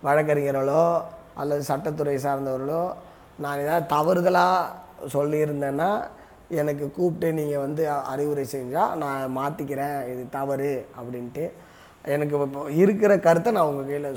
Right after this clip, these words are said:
சொல்லிட்டேன். இது சம்ம-, நீங்கள் நிலம் சம்பந்தப்பட்ட நில உரிமையாளர் ரெண்டு பேரும் முடிவெடுத்துக்க வேண்டியதுதான். இதுல எதுக்கு வெளியில இருக்கிற இன்ஸ்டிடியூஷன்லாம் வரணும் அப்படின்னு தான் என்னோட கருத்து. நீங்க பார்த்துக்கங்க, நீங்க பேசிக்கங்க. மனிதனை மனிதன் நேசிக்க ஆரம்பித்து விட்டால்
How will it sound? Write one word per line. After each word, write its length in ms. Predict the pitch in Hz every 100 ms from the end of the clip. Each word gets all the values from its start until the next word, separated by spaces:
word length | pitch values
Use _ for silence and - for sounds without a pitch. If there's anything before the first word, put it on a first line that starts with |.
| 131
சொல்லிட்டேன். 460 | 135 135 147 220 - - - - - - -
இது 260 | - 180 190
சம்ம-, 460 | 170 180 196 190 175
நீங்கள் 680 | 180 214 226 208 220 240 - -
நிலம் 380 | 185 196 226 226
சம்பந்தப்பட்ட 760 | 202 190 180 165 165 160 202
நில 260 | 185 180 175
உரிமையாளர் 540 | 170 160 160 151 143
ரெண்டு 280 | 139 151 156
பேரும் 300 | 156 165 147
முடிவெடுத்துக்க 440 | 147 147 139 139
வேண்டியதுதான். 400 | 131 127 127 139
இதுல 160 | 139 139
எதுக்கு 380 | 143 165 180 165
வெளியில 340 | 160 170 160
இருக்கிற 240 | 147 147
இன்ஸ்டிடியூஷன்லாம் 580 | 143 139 139 127 143 139
வரணும் 300 | 131 143 135 - - - -
அப்படின்னு 280 | 139 156 160
தான் 180 | 170 160
என்னோட 180 | 147 135
கருத்து. 460 | 151 156 226 262 - - -
நீங்க 260 | 190 196
பார்த்துக்கங்க, 600 | 196 165 151 160 147 175
நீங்க 180 | 185 147
பேசிக்கங்க. 580 | 135 147 143 - 139 143
மனிதனை 560 | 135 139 156 160 143 143
மனிதன் 400 | 143 160 156 143
நேசிக்க 440 | 160 151 165 156
ஆரம்பித்து 440 | 139 139 131 -
விட்டால் 520 | 127 - 147 196 202